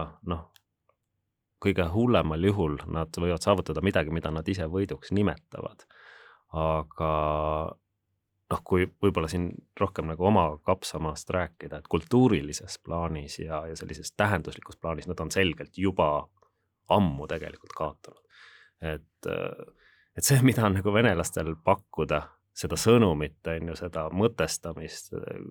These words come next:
muuhulgas ka mingeid nagu esteetilisi aspekte, noh, mingisugused, äh, ze-, zee-laulud näiteks, noh, et see kõik on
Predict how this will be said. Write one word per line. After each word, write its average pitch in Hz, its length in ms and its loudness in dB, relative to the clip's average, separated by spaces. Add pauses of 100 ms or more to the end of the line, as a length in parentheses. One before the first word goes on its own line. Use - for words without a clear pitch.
(220)
muuhulgas 107 460 4
ka 92 120 -2
mingeid 90 420 -2
nagu 87 240 -4
esteetilisi 92 600 0
aspekte, - 500 -6 (1040)
noh, 78 240 -6
mingisugused, 76 640 -10
äh, 80 300 -6 (800)
ze-, 92 240 2
zee-laulud 95 920 6
näiteks, - 480 -12
noh, 85 160 -10
et - 80 -10
see 90 160 -2
kõik 107 320 0
on 87 160 -4